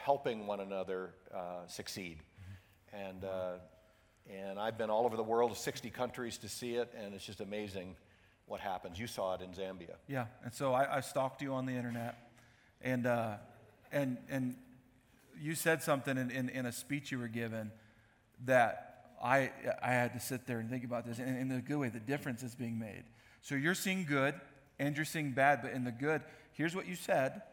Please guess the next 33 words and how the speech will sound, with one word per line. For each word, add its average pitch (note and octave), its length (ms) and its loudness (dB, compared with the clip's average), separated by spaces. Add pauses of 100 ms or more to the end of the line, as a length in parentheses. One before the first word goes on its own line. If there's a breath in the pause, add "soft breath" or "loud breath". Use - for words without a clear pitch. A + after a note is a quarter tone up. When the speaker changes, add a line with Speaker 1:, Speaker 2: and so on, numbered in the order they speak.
(300 loud breath)
Speaker 2:
Uh, B2 260 6
"More D3 260 2
people E3+ 260 0
have D#3 100 2
been C#3+ 180 2
lifted C#3+ 260 0
out C3+ 140 4
of C3+ 100 -2
poverty C3+ 340 2
in C3 80 0
the B2+ 60 -2
last B2 240 -2
twenty-five B2+ 420 -4
years B2 200 -4
than A#2+ 100 -6
ever B2 160 -8
before." A#2 500 -10 (2500 soft breath)
Unpack A#2+ 460 0
that. - 300 -8 (200)
Speaker 1:
Yeah. F#2+ 140 -6 (720 loud breath)
So C3 460 6 (280)
most E3 440 6
of B2+ 140 0
you A2+ 220 -2
probably B2+ 460 8
believe G#2 880 -2
that F#2+ 640 2
global A2 320 2
poverty F#2+ 760 2
is F#2 140 -6
a F#2+ 60 -2
bottomless F#2 540 2
pit. D#2 280 -8